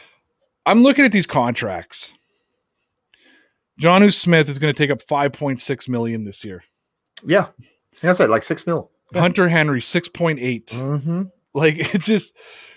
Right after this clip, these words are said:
Speaker 1: these are ridiculous contracts, you know?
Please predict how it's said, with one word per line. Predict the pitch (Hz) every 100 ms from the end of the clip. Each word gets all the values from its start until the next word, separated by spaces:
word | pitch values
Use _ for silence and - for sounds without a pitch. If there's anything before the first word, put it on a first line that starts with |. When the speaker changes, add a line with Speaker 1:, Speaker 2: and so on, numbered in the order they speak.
| _ -
Speaker 1:
these | 202
are | 240
ridiculous | 240 185 147 202 208 190 175
contracts, | 175 147 143 135 110 90 - - - _ _ _ _ _
you | 139
know? | 143 143